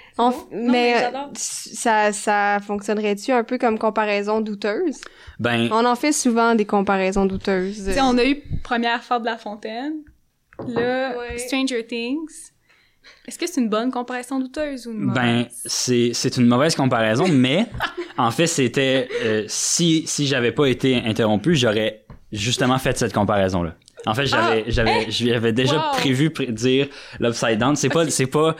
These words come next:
Speaker 2: On
Speaker 3: une
Speaker 2: va
Speaker 3: bonne
Speaker 2: arrêter de te
Speaker 3: comparaison,
Speaker 2: couper.
Speaker 3: mais
Speaker 2: On s'excuse.
Speaker 3: <laughs> mais effectivement, c'est, ça nous permet quand même juste de garder en tête que c'est lié, puis l'un ne peut pas être conçu sans l'autre. Et donc, euh,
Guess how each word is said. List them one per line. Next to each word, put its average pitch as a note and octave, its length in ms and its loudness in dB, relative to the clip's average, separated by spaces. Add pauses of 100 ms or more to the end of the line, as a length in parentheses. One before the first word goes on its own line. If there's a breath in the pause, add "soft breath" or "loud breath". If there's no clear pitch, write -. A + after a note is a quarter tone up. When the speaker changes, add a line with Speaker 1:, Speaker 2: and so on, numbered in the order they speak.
(120 loud breath)
Speaker 2:
On D4+ 100 2
Speaker 3:
une B2 60 6
Speaker 2:
va B2+ 60 4
Speaker 3:
bonne G3 80 2
Speaker 2:
arrêter D3 160 2
de - 60 2
te - 40 4
Speaker 3:
comparaison, A2+ 500 2
Speaker 2:
couper. C#3+ 100 2
Speaker 3:
mais A#2+ 360 2
Speaker 2:
On C#4 120 2
s'excuse. - 480 -2 (340)
Speaker 3:
<laughs> - 380 -10
mais C#3+ 220 2
effectivement, D#3 580 0
c'est, C3+ 140 0
ça B2+ 180 0
nous C3 120 2
permet C3+ 220 2
quand C3+ 160 -2
même C#3 240 2
juste B2 240 -2
de A#2 140 2
garder A#2 260 0
en A2+ 40 0
tête C#3 200 0
que B2 240 0
c'est - 240 -2
lié, B2 300 2
puis A#2 160 -4
l'un A#2+ 200 2
ne A#2+ 100 2
peut G#2 120 -8
pas A#2+ 140 0
être A2+ 80 -4
conçu G#2+ 280 -4
sans A2 220 0
l'autre. F#2 320 -4 (800 loud breath)
Et A2+ 80 0
donc, C3 340 2
euh, A2+ 400 2